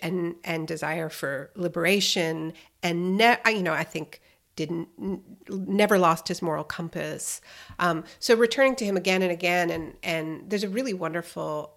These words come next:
political biography of him by Eddie Glaude that came out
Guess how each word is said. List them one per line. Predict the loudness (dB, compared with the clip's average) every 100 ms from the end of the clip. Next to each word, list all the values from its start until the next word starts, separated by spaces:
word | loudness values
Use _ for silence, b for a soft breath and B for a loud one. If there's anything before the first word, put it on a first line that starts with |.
| -6
political | 2 4 4 4 0
biography | 0 0 -2 -4 -8 -10 -12
of | -10
him | -10 -10 -12 _ -8
by | -8
Eddie | -6 -10
Glaude | -10 -8 -6 -8
that | -12
came | -10 -10
out | -8 -12